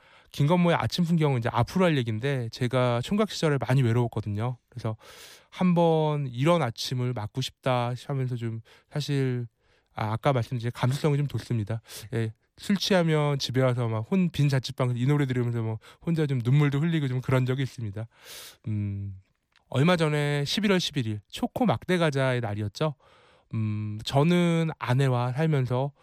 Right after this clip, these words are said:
가급적이면 이런 데이는 챙기는 편입니다. 일단 처음부터 생각하면은 뭐 결혼기념일, 아내 생일, 그리고 크리스마스, 뭐 이런 건 뭐 다들 챙기실 거고, 이거 외에 로즈데이,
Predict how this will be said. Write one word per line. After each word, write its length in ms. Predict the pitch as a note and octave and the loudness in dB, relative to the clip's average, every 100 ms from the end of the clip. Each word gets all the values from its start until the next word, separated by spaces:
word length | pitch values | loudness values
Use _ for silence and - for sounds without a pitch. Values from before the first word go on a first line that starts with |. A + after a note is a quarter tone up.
| - - | -20 -10
가급적이면 800 | - C#3 F3 D#3 C#3 C3 B2+ | -2 0 2 2 2 0 0
이런 320 | G#2+ A2 A#2 C#3 _ _ _ | 0 -2 -4 -12 _ _ _
데이는 380 | - C3+ C3+ C#3 | 2 4 6 2
챙기는 380 | - A3+ G3+ F3+ | 0 0 2 0
편입니다. 520 | C#3+ A#2+ G2+ G#2 G2+ _ _ _ _ _ | 0 -4 -4 -8 -10 _ _ _ _ _
일단 640 | - A2 A2 A2 A2 A2 - _ _ _ | -6 -2 -2 -2 -4 -8 -12 _ _ _
처음부터 540 | - E3 D3+ C#3 C3+ | -2 0 0 -2 -4
생각하면은 920 | C3+ C#3 - B2 A2+ B2+ F3+ G3 F#3+ C#3+ | -2 -2 -4 -4 -2 2 2 2 -2 -6
뭐 400 | A2+ G#2+ A2+ A2 _ _ _ _ _ _ _ _ _ _ | -6 -4 -6 -10 _ _ _ _ _ _ _ _ _ _
결혼기념일, 800 | - C3 C#3 A#2+ G#2+ G2+ E3+ G#3 _ _ | 2 4 4 2 0 -2 -2 -4 _ _
아내 300 | - A#2+ A#2+ | -2 2 2
생일, 380 | A#2 E3+ A#2 F#2 _ _ _ _ _ | 2 0 0 -4 _ _ _ _ _
그리고 300 | B2 A2+ G#2+ | 0 0 -2
크리스마스, 880 | - A3 - E3+ C3 G#2 - F3+ G3+ - _ - | -2 -2 0 0 0 -2 -4 -2 -2 -4 _ -6
뭐 100 | C#3 | -2
이런 440 | C3+ F#3+ A#3 G#3 F#3+ | 2 2 2 0 -2
건 180 | F#3 | -2
뭐 100 | D#3+ | -2
다들 280 | A#2+ - A#2 | -2 0 0
챙기실 340 | - F#3 D3+ C#3 | 2 0 0 -2
거고, 340 | A2 B2 C#3 | -2 -2 -4
이거 200 | C3 A#2+ A#2 | -2 0 0
외에 320 | G#2+ D3 F3+ - - - | 2 2 0 -8 -20 -2
로즈데이, 680 | B2 A#2+ A#2+ A2+ B2 G3+ | 0 2 0 0 0 0